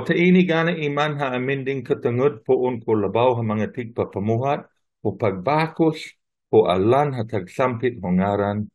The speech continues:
no. Pa ini kagiyan ki Ginoo ha, dumiyak ka. Ta si Saulo, sa buwa ha pinili ko ha instrumento para ho pagawit ho ngaran ko, ta atubangan ho mga hentil,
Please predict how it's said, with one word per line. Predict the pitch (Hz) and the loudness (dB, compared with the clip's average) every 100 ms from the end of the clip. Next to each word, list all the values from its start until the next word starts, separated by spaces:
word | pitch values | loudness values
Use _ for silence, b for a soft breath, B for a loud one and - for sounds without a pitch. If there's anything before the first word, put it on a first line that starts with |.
| - | -6
no. | 92 101 90 - _ _ _ _ _ | -2 -2 -4 -12 _ _ _ _ _
Pa | - 104 | -2 2
ini | 113 107 | 2 2
kagiyan | 104 104 117 117 | 0 4 4 4
ki | 123 98 | 0 0
Ginoo | 101 110 120 110 | 0 0 -2 -2
ha, | 110 110 113 - _ _ _ - | 0 -2 -4 -10 _ _ _ -10
dumiyak | 95 101 107 123 - | -4 0 2 2 0
ka. | - 98 - _ _ _ - | -6 -8 -8 _ _ _ -6
Ta | 92 | -4
si | - 90 | -2 -6
Saulo, | - 151 185 127 82 80 - _ _ _ _ | 0 2 4 4 4 2 -4 _ _ _ _
sa | - - | -6 -2
buwa | 90 113 156 160 | 0 2 2 2
ha | 135 107 | 0 -2
pinili | - 92 110 143 156 156 - | -4 -2 0 0 0 -4 -4
ko | 123 120 117 | -2 0 -2
ha | 113 | -4
instrumento | 113 113 - 92 98 104 104 104 95 | -6 -6 -2 0 0 -2 0 -2 0
para | 101 104 104 | -2 0 0
ho | 98 92 | -2 -4
pagawit | 98 90 85 95 - | -4 -4 -2 -2 -2
ho | 82 | -8
ngaran | 87 90 92 95 95 - | -4 -2 0 0 -2 -4
ko, | 87 78 82 - _ _ _ - | -2 0 -2 -8 _ _ _ -4
ta | 87 | -2
atubangan | 92 95 90 113 131 139 135 127 | -2 -2 0 2 2 0 -2 -4
ho | 107 | -4
mga | 92 87 80 | -2 -2 -2
hentil, | 113 127 120 143 135 135 | -4 -4 -2 -2 0 -4